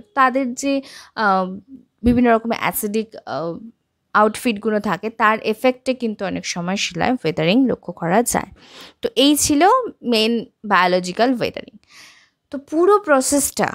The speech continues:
মানে একদিকে তোমার হচ্ছে ওয়েদারিং কি,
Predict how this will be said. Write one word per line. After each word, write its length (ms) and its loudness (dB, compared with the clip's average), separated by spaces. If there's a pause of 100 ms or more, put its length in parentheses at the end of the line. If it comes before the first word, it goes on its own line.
(360)
মানে 280 -6
একদিকে 520 -6
তোমার 420 4
হচ্ছে 680 2 (340)
ওয়েদারিং 500 0
কি, 300 -4